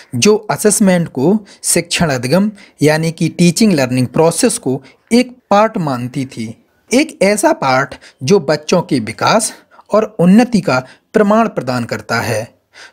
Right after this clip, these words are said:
तो इस प्रकार टीचिंग लर्निंग प्रोसेस में असेसमेंट को शामिल करने के लिए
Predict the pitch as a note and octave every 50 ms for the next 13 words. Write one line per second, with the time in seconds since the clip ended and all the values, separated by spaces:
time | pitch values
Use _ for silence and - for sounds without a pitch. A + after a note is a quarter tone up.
0 | _ - - D4 C#4 - - - F4 - - - D3 - - A#2+ A2+ G#2+ G2+ G2
1 | - _ _ _ _ - - - - - A3 A#3 A#3 A3+ - D4 D#4+ D4+ A3+ D#3+
2 | C#3 C3 C#3 C#3+ C#3+ C3+ - - C#3 C#3 - - - A3+ - - B2+ A#2 A2 A2
3 | - _ _ - - - _ - D#3 E3 - G3 F3+ - - F#3 F3 F#3+ A3 G#3+
4 | F#3+ F3+ - E3 D3+ - - D3 C#3 C#3 C#3 C3+ C3+ - B2 G#2+ A2 A#2 A#2 A2+
5 | - C3 B2 A#2 A#2+ C3 E3 G3 A3+